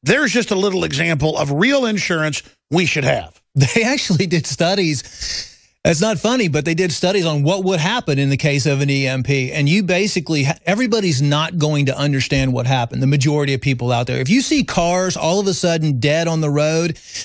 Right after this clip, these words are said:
Speaker 2: you, you better just start getting outside of a big city as fast as you can, because they, after twenty-four hours, the food starts to spoil. People still don't know what's going on, but you have about seventy-two hours. After that,
Speaker 1: All hell breaks loose.
Speaker 2: all hell breaks loose 'cause there's no food, there's no water
Speaker 1: And in
Speaker 2: coming
Speaker 1: every
Speaker 2: in.
Speaker 1: study,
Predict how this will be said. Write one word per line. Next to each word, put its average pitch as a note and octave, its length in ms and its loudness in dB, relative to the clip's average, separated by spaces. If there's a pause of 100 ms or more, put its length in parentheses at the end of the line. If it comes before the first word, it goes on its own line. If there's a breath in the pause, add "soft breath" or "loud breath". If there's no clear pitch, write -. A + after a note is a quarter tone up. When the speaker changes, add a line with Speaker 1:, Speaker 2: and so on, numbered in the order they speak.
(140 loud breath)
Speaker 2:
you, B3 300 4
you G3 180 0
better B3+ 220 0
just D#3 340 0
start E3 400 0
getting D#3 400 0
outside D3+ 500 0
of C#3 80 0
a C#3+ 60 2
big C3+ 240 0
city C#3+ 280 0
as B2 120 -2
fast C3+ 300 0
as B2 120 2
you B2 100 2
can, B2 360 -2
because C3+ 360 0
they, D#3+ 220 0
after E3 360 -2
twenty-four E3+ 540 0
hours, E3 320 -2
the C3+ 80 0
food D#3 260 0
starts D3+ 340 -2
to D#3 80 0
spoil. D3+ 560 0 (540 loud breath)
People E3+ 260 2
still E3+ 360 0
don't E3 160 0
know D#3 140 2
what's D#3 180 -2
going D#3 340 0
on, D3+ 240 0
but D3 120 -2
you A3+ 140 4
have C4 160 0
about E3+ 220 0
seventy-two E3 640 0
hours. D3 320 -2
After G3 360 0
that, D#3 440 -2
Speaker 1:
All F3+ 180 2
hell E3+ 180 0
breaks C#3 300 -4
loose. B2+ 100 0
Speaker 2:
all F#3+ 160 2
hell F3 200 2
breaks C#3 320 -2
loose C#3+ 160 0
'cause C#3+ 160 0
there's C3 180 0
no G#3+ 220 2
food, D3 380 0
there's C3+ 200 -2
no E3 160 2
water D#3 340 0
Speaker 1:
And E3+ 120 -2
in F3 60 -2
Speaker 2:
coming F3+ 120 0
Speaker 1:
every G#3 220 0
Speaker 2:
in. C#3+ 40 -4
Speaker 1:
study, G#3 360 0